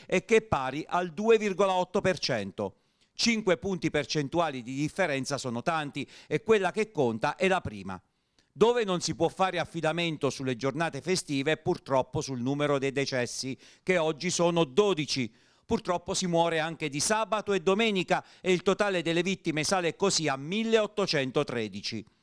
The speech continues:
Delle dodici vittime, cinque sono riferite a decessi avvenuti nei giorni scorsi, ma ben nove sono della provincia di Pescara, segno questo della difficoltà e del momento che sta attraversando la provincia pescarese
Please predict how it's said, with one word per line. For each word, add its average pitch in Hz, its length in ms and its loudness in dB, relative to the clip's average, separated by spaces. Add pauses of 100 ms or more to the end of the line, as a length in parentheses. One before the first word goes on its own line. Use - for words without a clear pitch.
(240)
Delle 151 280 -2
dodici 131 400 -2
vittime, 185 480 0 (220)
cinque 233 500 4
sono 190 220 2
riferite 185 440 0
a 185 80 4
decessi 190 480 0
avvenuti 180 460 0
nei 180 120 4
giorni 175 320 4
scorsi, 196 540 4 (200)
ma 143 180 -2
ben 185 260 0
nove 202 320 4
sono 175 300 2
della 165 180 2
provincia 151 460 -2
di 139 100 -2
Pescara, 160 580 0 (240)
segno 165 440 2
questo 190 440 4
della 175 220 2
difficoltà 170 720 0
e 147 80 -2
del 147 200 0
momento 156 500 4
che 135 120 -2
sta - 160 0
attraversando 156 760 -2
la 139 100 2
provincia 131 420 -2
pescarese 135 720 -4